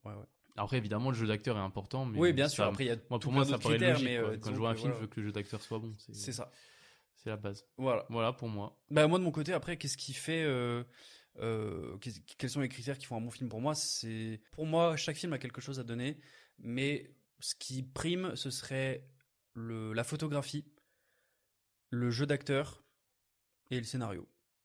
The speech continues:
Speaker 2: Ouais.
Speaker 1: Voilà.
Speaker 2: Ah, j'ai
Speaker 1: Après,
Speaker 2: pas dit le scénario,
Speaker 1: après,
Speaker 2: moi.
Speaker 1: tu rajoutes plein d'autres choses derrière
Speaker 2: C'est
Speaker 1: aussi.
Speaker 2: vrai.
Speaker 1: La B O, ça compte énormément, euh, la réal, euh, voilà,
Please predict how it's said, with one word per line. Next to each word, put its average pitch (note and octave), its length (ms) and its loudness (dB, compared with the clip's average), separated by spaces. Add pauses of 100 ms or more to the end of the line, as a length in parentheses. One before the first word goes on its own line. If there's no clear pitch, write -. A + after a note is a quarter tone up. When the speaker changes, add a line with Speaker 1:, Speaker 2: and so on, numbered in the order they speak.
(380)
Speaker 2:
Ouais. G2 260 -6
Speaker 1:
Voilà. G#2 260 -4
Speaker 2:
Ah, D3+ 80 2
j'ai A#2+ 100 0
Speaker 1:
Après, C3 80 2
Speaker 2:
pas D3 80 4
dit D#3+ 80 2
le D#3 40 0
scénario, B2 380 -2
Speaker 1:
après, B2 160 0
Speaker 2:
moi. D3 80 0
Speaker 1:
tu C#3+ 80 -6
rajoutes B2+ 280 -2
plein C3 160 -2
d'autres A#2 440 -4
choses A#2 160 -6
derrière C#3+ 180 2
Speaker 2:
C'est C3 60 2
Speaker 1:
aussi. G#2 140 0
Speaker 2:
vrai. G2+ 40 0
Speaker 1:
La A2 60 2
B A2+ 80 -2
O, A#2+ 100 0
ça A2+ 100 -8
compte G#2+ 160 -10
énormément, B2+ 600 0
euh, A2+ 140 0
la G#2 100 -2
réal, A#2+ 420 -2
euh, G2+ 200 -4
voilà, G#2 440 -4